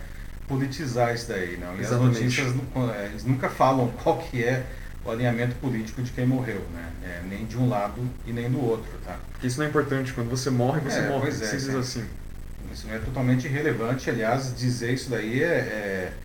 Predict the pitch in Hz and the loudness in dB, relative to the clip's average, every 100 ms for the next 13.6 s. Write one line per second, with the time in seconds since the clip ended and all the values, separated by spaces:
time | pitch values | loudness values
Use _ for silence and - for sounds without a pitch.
0 | - - - - - - 101 107 110 120 | -10 -10 -10 -10 -8 -8 -8 -6 -4 -4
1 | - 135 147 147 120 101 - - 131 117 | 0 0 0 -2 -4 -6 -6 -4 -2 0
2 | 107 123 131 160 139 120 101 98 92 - | 0 2 2 2 4 4 2 -4 -6 -6
3 | - - 117 113 - 135 135 120 110 135 | -8 -6 -4 -4 -2 0 0 0 0 0
4 | 139 123 117 123 - 120 123 143 120 127 | 0 -2 0 -2 -2 -2 0 0 2 2
5 | 151 156 113 117 113 104 107 104 110 120 | 2 -2 -4 -6 -6 -4 -4 -4 -2 2
6 | 139 135 127 139 120 110 127 - - - | 2 8 8 8 4 2 0 0 -6 -8
7 | - - - - - - 98 98 98 95 | -8 -8 -8 -8 -8 -8 -6 -6 -6 -8
8 | 90 92 90 87 85 80 80 - - - | -6 -6 -4 -4 -6 -6 -8 -8 -8 -8
9 | - - 113 110 117 135 107 101 - - | -8 -8 -8 -2 0 2 0 -4 -8 -6
10 | 113 123 120 117 123 127 127 131 127 - | -2 -2 0 2 2 2 0 0 0 -2
11 | 143 135 143 190 196 135 120 127 - 117 | 2 2 2 0 -2 0 0 0 -2 -4
12 | 107 107 123 139 107 - - - 113 110 | -4 -2 0 0 -2 -6 -8 -6 -6 -6
13 | 120 120 120 117 135 - | 0 2 2 2 0 -2